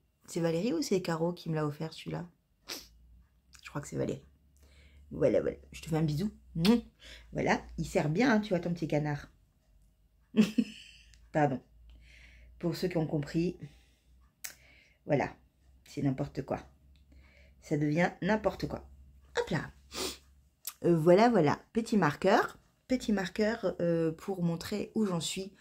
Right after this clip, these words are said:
Bon, ça se voit, hein. <laughs> Voilà pour, euh, pour l'objectif du Aléa Jacques Taès.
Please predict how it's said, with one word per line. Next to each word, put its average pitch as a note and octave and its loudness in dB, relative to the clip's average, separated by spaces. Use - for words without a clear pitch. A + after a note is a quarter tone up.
Bon, - -4
ça D3 0
se C#3 2
voit, D3+ 0
hein. C3 -2
<laughs> - 0
Voilà B3+ 6
pour, B3 0
euh, G3+ 8
pour A#3 -4
l'objectif F#3+ -2
du F3 -2
Aléa D#3+ 0
Jacques B3+ -2
Taès. - -4